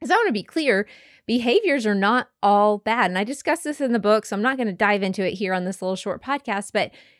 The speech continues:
behaviors are a good thing. Like, we need to go do things and, and be, and, like, there's all kinds of behaviors in and of themselves, I guess, unless it's a, a toxic behavior, that's bad.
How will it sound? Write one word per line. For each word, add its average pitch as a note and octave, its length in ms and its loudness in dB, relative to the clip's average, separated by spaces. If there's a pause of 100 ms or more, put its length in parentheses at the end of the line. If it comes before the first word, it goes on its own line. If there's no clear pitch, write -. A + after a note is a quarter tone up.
(340)
behaviors F4 460 4
are A4+ 100 6
a A4 40 0
good B4 220 2
thing. G#3+ 260 0
Like, C#4+ 320 0 (300)
we D4+ 160 0
need F4 240 -2
to G#4 80 2
go C#4 180 4
do F#3 480 0 (160)
things F3+ 440 -2
and, G3+ 200 0
and G3+ 220 0
be, F#3+ 500 0
and, G3 580 0 (320)
like, A3+ 180 -2
there's C#4+ 180 0
all E4 140 4
kinds G4 340 -4
of G#3+ 300 -2
behaviors A3 1120 -2 (220)
in A#3+ 180 0
and D4+ 140 0
of G#3+ 160 0
themselves, G#3 1120 0
I F3+ 80 -8
guess, F#3 220 -4
unless F#3+ 240 -8
it's F3+ 160 -8
a, E3 120 -12 (220)
a G3 60 -10
toxic - 480 -6
behavior, F3+ 420 -2
that's F#3 260 0
bad. G3 280 -2